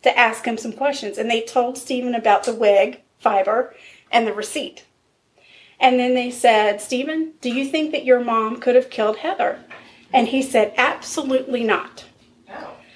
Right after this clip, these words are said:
Speaker 1: So they decide that they're gonna show him the surveillance video, which is something they had not released to the public. Um, and that's the video showing the shooter leaving the crime scene.
Speaker 2: Mm-hmm.
Speaker 1: And they've got all of this on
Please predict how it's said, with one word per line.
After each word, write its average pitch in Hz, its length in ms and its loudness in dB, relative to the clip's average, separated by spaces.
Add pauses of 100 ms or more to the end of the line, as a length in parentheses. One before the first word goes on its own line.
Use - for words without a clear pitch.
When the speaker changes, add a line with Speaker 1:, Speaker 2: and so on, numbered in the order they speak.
(260)
Speaker 1:
So 311 180 6
they 302 120 6
decide 311 520 4
that 269 140 4
they're 262 160 6
gonna 240 200 0
show 254 280 4
him 240 200 -4
the 226 60 -8
surveillance 233 600 0
video, 214 360 2
which - 160 -8
is 240 100 -6
something 247 300 -2
they 240 120 0
had 247 180 0
not 269 240 2
released 240 340 -4
to 233 80 -2
the 220 60 -4
public. - 520 -8 (920)
Um, 214 420 -2 (420)
and 240 260 0
that's 233 300 4
the 262 80 0
video 233 480 4
showing 233 340 -2
the 226 60 -4
shooter 220 420 -4
leaving 220 460 -4
the 220 80 -6
crime 208 320 -2
scene. - 300 -16 (140)
Speaker 2:
Mm-hmm. 208 680 -14 (540)
Speaker 1:
And 254 160 2
they've 269 160 4
got 277 260 4
all 247 220 2
of 247 80 -4
this 240 200 0
on 220 240 -6